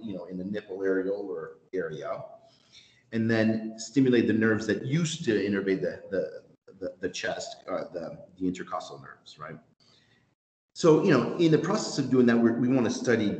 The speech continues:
breast sensation because we don't know much about it. You know, what are the nerves? What is the, the, the type of fi-, you know, um, tactile nerve fibers that innervate the chest? Very little work has been done on that.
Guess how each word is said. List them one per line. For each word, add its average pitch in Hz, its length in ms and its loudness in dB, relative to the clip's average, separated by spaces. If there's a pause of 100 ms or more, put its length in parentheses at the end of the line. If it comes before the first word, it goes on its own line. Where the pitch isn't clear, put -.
(200)
breast - 260 2
sensation 110 460 -2
because 92 240 -4
we 101 80 -2
don't 95 240 -2
know 92 80 2
much 87 280 -6
about 80 360 -10
it. - 240 -16
You 85 80 -12
know, 78 220 -10 (280)
what 101 200 0
are 95 120 2
the 95 120 0
nerves? 120 540 0
What 98 120 0
is 90 120 0
the, 98 200 -4
the, 98 80 -2
the 95 160 -8
type 95 300 -10
of - 80 -18
fi-, - 280 -4 (360)
you 120 100 0
know, 98 260 -2 (120)
um, 92 320 -6
tactile 104 440 -4
nerve 117 220 0
fibers 113 360 0
that 95 120 -2
innervate 95 360 -2
the - 60 -6
chest? - 480 -4
Very 104 240 0
little 90 200 -4 (180)
work 98 160 -4
has 80 140 -12
been 85 160 -16
done 110 180 0
on 82 160 -4
that. 76 320 -12